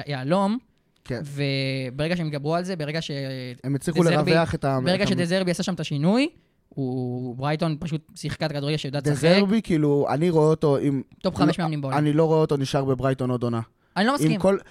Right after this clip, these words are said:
Speaker 2: כאילו, אני מבין שהוא יכול להוביל אותם קדימה, אבל אם עכשיו לצורך העניין קלופ עוזב את ליברפול, תנח עוזב את יונייטד, אה, אני מדבר איתך על המועדונים הגדולים בעולם, למה לא לקחת את דזרבי?
Speaker 1: אני, אני לא,
Speaker 2: תראה
Speaker 1: לא
Speaker 2: איזה,
Speaker 1: חושב
Speaker 2: איזה
Speaker 1: שזה
Speaker 2: יכול-, איך הוא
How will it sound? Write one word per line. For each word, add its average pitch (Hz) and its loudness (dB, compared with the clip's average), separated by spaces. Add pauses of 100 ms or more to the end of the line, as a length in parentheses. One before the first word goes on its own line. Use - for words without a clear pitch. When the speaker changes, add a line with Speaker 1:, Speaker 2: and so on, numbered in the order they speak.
(200)
Speaker 2:
כאילו, 190 2
אני 170 2
מבין 165 0
שהוא 214 0
יכול 196 2
להוביל 170 4
אותם 170 0
קדימה, 143 -2 (360)
אבל 127 -2
אם 190 2
עכשיו 156 0
לצורך 156 -2
העניין 143 2
קלופ 160 0
עוזב 147 0
את 151 -4
ליברפול, 156 -2
תנח 143 -2
עוזב 151 0
את 151 -4
יונייטד, 147 0 (460)
אה, 139 0
אני 147 0
מדבר 139 2
איתך 180 0
על 151 2
המועדונים 143 0
הגדולים 151 2
בעולם, 143 2 (1080)
למה 185 4
לא 247 4
לקחת 240 -2
את 214 -8
דזרבי? 208 2 (100)
Speaker 1:
אני, 170 2
אני 180 2
לא, 160 6
Speaker 2:
תראה 180 4
Speaker 1:
לא 226 6
Speaker 2:
איזה, 247 2
Speaker 1:
חושב 240 2
Speaker 2:
איזה 202 2
Speaker 1:
שזה 208 2
Speaker 2:
יכול-, 180 4
איך 180 -2
הוא 226 0